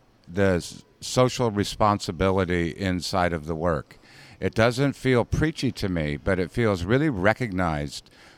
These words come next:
about what is the, what is happening in the world around New Zealand right now, not just in Maori cul-, culture, but it, you know, at large,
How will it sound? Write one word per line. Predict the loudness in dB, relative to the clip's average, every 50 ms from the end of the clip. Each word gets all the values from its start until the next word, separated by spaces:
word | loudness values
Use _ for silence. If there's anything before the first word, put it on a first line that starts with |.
| -18 _
about | -4 -2 2 4 4 6 6 6 4 2 0 -4
what | -2 2 4 4 4 4
is | 4 2 0 -2 -6 -8
the, | -4 0 2 2 2 0 -4 -10
what | -4 0 2 4 4
is | 4 2 0
happening | -2 0 0 0 0 0 0 0 2 2 2 0 0
in | -2 -2 0 0 0
the | 0 0
world | 2 4 4 6 6 4 4 0 -4 -8 -4
around | -2 -2 2 2 4 4 4 4 4 4 2
New | 2 2 2
Zealand | 0 0 0 0 0 -2 -2 0
right | 0 0 0 0
now, | 0 0 0 0 -2 -2 -6 -8 -16 -20 -18 -6
not | 0 0 0 0 0
just | 0 0 0 0 -2 -2
in | 0 2 2 4 4
Maori | 4 4 4 4 2 2
cul-, | 0 0 -2 -2 -2 -6 -12 -18 _ 0
culture, | 2 2 2 2 0 0 0 0 -2 -6 _ 2
but | 4 4 4 4 2
it, | 2 2 2 0 -2 -6
you | -4 -2 -2
know, | -2 -2 0
at | 2 2 2 2
large, | 2 4 4 4 4 4 0 -4 -6 -10 -14